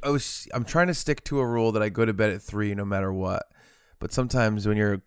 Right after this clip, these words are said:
c-, close to the end of finishing a part of a project, it's like you just wanna get it finished. So recently it's been four because I have a lot of stuff to work on. But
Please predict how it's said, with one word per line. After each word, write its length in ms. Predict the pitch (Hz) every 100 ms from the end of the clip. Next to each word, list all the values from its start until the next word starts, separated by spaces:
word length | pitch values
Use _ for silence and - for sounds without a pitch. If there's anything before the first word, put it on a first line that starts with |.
| -
c-, 80 | 87
close 360 | - - 123 -
to 100 | -
the 220 | 113 104
end 180 | 104 101
of 140 | 98
finishing 400 | - 113 104 107
a 40 | 98
part 220 | - 98
of 80 | 92
a 60 |
project, 640 | - 104 98 98 98 92 -
it's 120 | -
like 160 | 95
you 80 | 95
just 160 | 98 101
wanna 180 | 98 92
get 200 | 98 98
it 240 | - - - _ _ _ _ _ _
finished. 440 | - 110 95 -
So 100 | 120
recently 320 | 147 151 151
it's 80 | 135
been 140 | 113
four 320 | 101 107 101 92
because 240 | 101 98
I 20 |
have 60 | 98
a 60 | 95
lot 100 | 95
of 60 |
stuff 200 | - 95
to 80 | -
work 180 | 92 -
on. 160 | 92 90
But 220 | 90